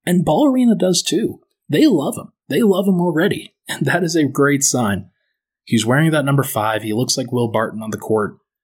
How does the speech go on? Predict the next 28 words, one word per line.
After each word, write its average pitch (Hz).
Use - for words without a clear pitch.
but -
he 139
doesn't 185
play -
like 98
him. -
He 113
plays 135
like 135
his 117
own 113
player. 107
And 110
though 127
he, 131
like, 131
I 185
think 302
he's 302
kind 185
of 151
a 113
mix 101
between 113
what 101
Gary 123
Harris 120
was 101